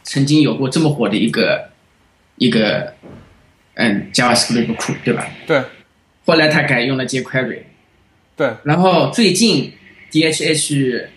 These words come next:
Speaker 2: 要去 jQuery。
Speaker 1: 那个，要去掉 jQuery，对吧？
Speaker 2: 对。
Speaker 1: 用，就是用Vanilla J S来实现那些现在那个jQueryU I的这些功能。
Speaker 2: 嗯哼。
Speaker 1: 这个，它这个去掉其实是很好的嘛，它你默认的依赖少了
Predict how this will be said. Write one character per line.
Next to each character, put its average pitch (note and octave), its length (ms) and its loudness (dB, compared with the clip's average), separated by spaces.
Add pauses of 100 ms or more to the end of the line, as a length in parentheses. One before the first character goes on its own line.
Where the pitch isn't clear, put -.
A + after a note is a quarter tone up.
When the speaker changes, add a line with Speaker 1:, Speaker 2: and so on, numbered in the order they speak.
(160)
Speaker 2:
要 D3 160 2
去 C3 300 -2
jQuery。 A#2+ 120 -2
Speaker 1:
那 B2+ 80 -6 (140)
个， G2+ 160 -10
要 D3+ 120 2
去 D#3 220 0
掉 C#3+ 160 2
jQuery， A2 400 -6 (100)
对 A#2 100 -8
吧？ F#2+ 320 -10
Speaker 2:
对。 A#2+ 160 -6 (580)
Speaker 1:
用， C#3+ 200 4
就 F3 100 2
是 E3 120 2
用 D3+ 420 2
Vanilla D#3 320 4
J D3 140 2
S C#3+ 200 2
来 C3 120 -2
实 A#2+ 160 -4
现 A#2+ 280 -2 (340)
那 B2 120 -2
些 A#2 420 0
现 B2+ 200 2
在 B2+ 100 2
那 B2+ 160 4
个 A#2 60 0
jQueryU A#2+ 1120 -2
I B2+ 140 2
的 B2+ 80 4
这 A#2 120 0
些 A#2 160 0
功 A2+ 220 -2
能。 - 40 -6 (1300)
Speaker 2:
嗯 D3 120 -6
哼。 D3+ 180 -6 (1080)
Speaker 1:
这 C4 120 2
个， A#3+ 80 4 (220)
它 C#4 100 2
这 D4 160 4
个 A#3+ 80 6
去 - 200 2
掉 - 120 4
其 G3+ 140 2
实 G3+ 80 -2
是 G#3 100 -2
很 F3+ 180 0
好 D3+ 200 0
的 - 40 -12
嘛， D#2 140 -16 (320)
它 G3 200 0
你 E3 340 -2
默 A3+ 200 4
认 G#3+ 140 2
的 F3+ 80 2
依 G3 220 0
赖 F3 200 2
少 A#2+ 280 -4
了 C#3 220 -4